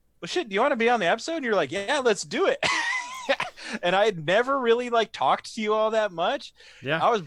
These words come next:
Speaker 2: I mean, we,
Speaker 1: blown
Speaker 2: we
Speaker 1: away
Speaker 2: were
Speaker 1: by how
Speaker 2: acquaintances, but, you know.
Speaker 1: Like, yeah, loose acquaintances.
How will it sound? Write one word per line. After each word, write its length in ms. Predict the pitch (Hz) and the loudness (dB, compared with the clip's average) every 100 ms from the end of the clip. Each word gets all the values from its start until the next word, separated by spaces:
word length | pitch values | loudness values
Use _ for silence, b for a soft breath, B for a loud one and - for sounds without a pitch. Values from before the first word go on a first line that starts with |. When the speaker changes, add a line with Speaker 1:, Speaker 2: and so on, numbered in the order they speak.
| 113 | 2
Speaker 2:
I 120 | 180 | 6
mean, 160 | 180 175 | 6 8
we, 100 | 202 | 6
Speaker 1:
blown 120 | 190 | 6
Speaker 2:
we 80 | 196 | 6
Speaker 1:
away 80 | 202 | 8
Speaker 2:
were 160 | 170 | 6
Speaker 1:
by 0 | |
how 60 | 139 | 4
Speaker 2:
acquaintances, 640 | 151 175 180 - 131 127 | 2 2 2 -2 -6 -6
but, 280 | 123 131 117 - _ _ - | -6 -6 -6 -10 _ _ -12
you 100 | 131 | -8
know. 280 | 113 104 107 - | -6 -8 -12 -4
Speaker 1:
Like, 360 | 156 156 127 131 | -2 0 -4 -4
yeah, 280 | 156 151 127 | 0 0 0
loose 360 | 120 160 175 | -2 -2 0
acquaintances. 540 | 170 165 160 156 135 | -2 -2 -2 -4 -12